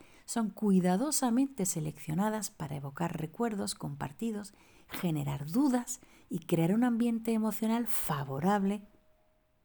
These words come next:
resbaladizo, desde donde operar para sus objetivos. Estas palabras están diseñadas para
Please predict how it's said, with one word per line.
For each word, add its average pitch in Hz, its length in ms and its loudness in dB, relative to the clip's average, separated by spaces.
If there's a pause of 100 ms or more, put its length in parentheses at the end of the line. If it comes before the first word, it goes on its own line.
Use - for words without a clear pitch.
(260)
resbaladizo, 185 1080 0 (1080)
desde 202 420 2
donde 220 400 2
operar 214 480 -4
para 165 200 -4
sus - 220 -6
objetivos. 131 720 -8 (400)
Estas 180 360 -4
palabras 214 540 -4
están 160 340 -4
diseñadas 190 680 0
para - 260 -10